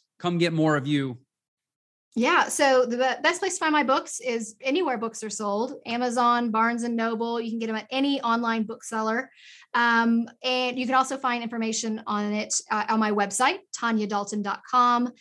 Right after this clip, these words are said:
Speaker 2: Uh, my podcast is The Intentional Advantage. Uh, this podcast player you're listening to today,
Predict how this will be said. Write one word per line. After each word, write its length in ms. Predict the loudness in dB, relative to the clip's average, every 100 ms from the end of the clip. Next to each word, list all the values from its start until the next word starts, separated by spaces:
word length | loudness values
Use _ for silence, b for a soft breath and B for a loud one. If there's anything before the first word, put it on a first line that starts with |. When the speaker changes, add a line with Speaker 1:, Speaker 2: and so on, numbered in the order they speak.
| B B B 0
Speaker 2:
Uh, 220 | 2 4
my 140 | 2
podcast 520 | 2 0 0 -4 -4 -8
is 160 | -10
The 120 | -6
Intentional 560 | -4 -4 -2 -2 -2 -4
Advantage. 760 | -2 0 2 4 2 2 -2 b b _
Uh, 200 | -2 -2 -4 -10 -2
this 200 | -2 4
podcast 400 | 2 4 0 2
player 180 | 2 2
you're 160 | 2
listening 320 | 0 -2 -4
to 180 | -4 -4
today, 460 | -4 0 2 2